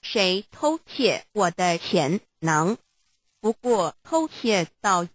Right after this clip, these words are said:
一些废物，一些虚无的幻觉，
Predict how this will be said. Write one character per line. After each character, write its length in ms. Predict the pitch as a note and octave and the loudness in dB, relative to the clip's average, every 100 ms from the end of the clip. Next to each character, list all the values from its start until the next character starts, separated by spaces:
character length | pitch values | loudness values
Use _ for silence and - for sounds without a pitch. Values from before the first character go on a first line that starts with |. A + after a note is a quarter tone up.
| C#4 | -4
一 140 | C4+ A3+ | -2 -4
些 400 | - B3 A#3+ A#3+ | -2 0 0 -2
废 420 | - A#3+ C#3+ - | 0 0 0 -4
物， 300 | F3+ F#3 D3+ - _ _ _ _ | 0 0 0 -6 _ _ _ _
一 200 | E4 D4 G#3+ - | -2 -2 -2 -4
些 300 | B3+ A#3+ A#3+ - | 0 0 -2 -2
虚 280 | C#4 C#4 C4 | 0 0 0
无 260 | G3+ A3 - | 0 0 0
的 280 | D#3 - _ | 0 0 _
幻 300 | - C4+ G3 - | -4 -2 -2 -6
觉， 420 | - F3+ E3+ F#3+ | -6 -2 0 0